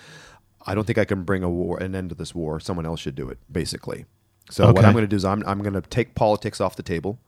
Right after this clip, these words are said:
Speaker 2: Yeah.
Speaker 1: Right? I'm gonna, so I'm gonna make it so I'm not running, so I can focus on peace. And, and the speech actually,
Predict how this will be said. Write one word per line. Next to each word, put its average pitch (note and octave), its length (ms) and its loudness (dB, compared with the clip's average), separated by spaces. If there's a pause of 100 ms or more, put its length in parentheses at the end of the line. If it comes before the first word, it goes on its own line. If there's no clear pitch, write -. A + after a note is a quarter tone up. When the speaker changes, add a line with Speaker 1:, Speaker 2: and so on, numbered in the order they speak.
(160)
Speaker 2:
Yeah. G#2+ 200 8
Speaker 1:
Right? F#2 100 4
I'm F#2 80 -2
gonna, F#2 120 -2
so G#2 120 -2
I'm F#2 80 -2
gonna F#2+ 100 -4
make G#2 180 -4
it G#2+ 40 -2
so G#2+ 100 0
I'm G2 140 0
not G2 180 0
running, F#2 500 -2
so F2+ 120 -2
I F2 60 0
can F2+ 120 -6
focus G2 420 -2
on D#2 360 -6 (460)
peace. - 440 -2 (260)
And, G#2+ 160 -2
and G#2+ 200 -2
the G2 160 -2
speech D3 340 2
actually, G#2 400 2